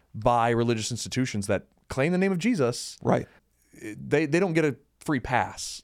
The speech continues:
Speaker 1: Like,
Speaker 2: They don't.
Speaker 1: if they are, if they are a fruitless tree,
Speaker 2: Mm-hmm.
Speaker 1: they will be judged too. And, like,
Speaker 2: Yes.
Speaker 1: that can be really good news for people who have been wounded by those institutions.
Speaker 2: That's right. We have biblical command to pray for the destruction of corrupt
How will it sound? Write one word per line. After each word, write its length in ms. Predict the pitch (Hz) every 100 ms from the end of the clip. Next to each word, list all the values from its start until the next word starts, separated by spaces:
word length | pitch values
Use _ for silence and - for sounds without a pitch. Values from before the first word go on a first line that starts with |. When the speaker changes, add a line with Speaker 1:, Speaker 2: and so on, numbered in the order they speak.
| -
Speaker 1:
Like, 240 | 107 123
Speaker 2:
They 80 | 151
don't. 220 | 147 101
Speaker 1:
if 160 | 120 110
they 160 | 151 165
are, 240 | 143 135
if 140 | 120 -
they 140 | 151
are 100 | 156
a 40 | 127
fruitless 380 | 147 135 127
tree, 480 | - 135 107 95 101 -
Speaker 2:
Mm-hmm. 400 | 135 123 127 131
Speaker 1:
they 160 | 120 127
will 100 | 120
be 120 | 113
judged 420 | 104 104 95 -
too. 480 | - 156 113 90 - -
And, 120 | - 110
like, 100 | 110
Speaker 2:
Yes. 60 | -
Speaker 1:
that 140 | 147
can 80 | 196
be 60 | 160
really 200 | 165 131
good 200 | 135 120
news 680 | 117 127 131 110 101 - _
for 100 | 120
people 300 | 104 120 110
who 80 | 107
have 100 | 95
been 240 | 98 95 98
wounded 480 | 127 139 123 98
by 200 | 87 87 85
those 160 | 82
institutions. 540 | 90 - - 64 - -
Speaker 2:
That's 200 | - -
right. 200 | 185 -
We 220 | 117 165
have 220 | 170 139
biblical 380 | 113 139 175 147
command 340 | 127 135 139 135
to 100 | - -
pray 400 | - 117 123 143
for 160 | 135 120
the 80 |
destruction 720 | - - - - 117 - - 90
of 140 | -
corrupt 640 | - - 107 127 - -